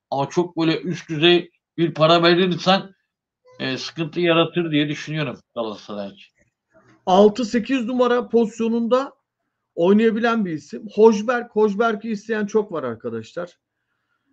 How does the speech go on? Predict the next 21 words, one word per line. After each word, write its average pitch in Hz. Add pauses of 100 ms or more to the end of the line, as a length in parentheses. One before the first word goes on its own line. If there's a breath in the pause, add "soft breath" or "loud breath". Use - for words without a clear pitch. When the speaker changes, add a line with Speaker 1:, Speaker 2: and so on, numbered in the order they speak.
(200)
Speaker 2:
Onu 127
söyleyelim. 151 (320)
Ee, 139 (140)
Elsev 185
Umarov 214
ne 202
demiş? 208 (1200)
Elsever 175 (100)
Umarov, 175 (480)
"Temmuz 190
ayında 190
diyorum 170
Ndidi'yi 160
alalım." 110
Evet, 147
Ndidi'nin 190
de 180
sözleşmesi 117
bitiyor 104
bu 101
arada. 147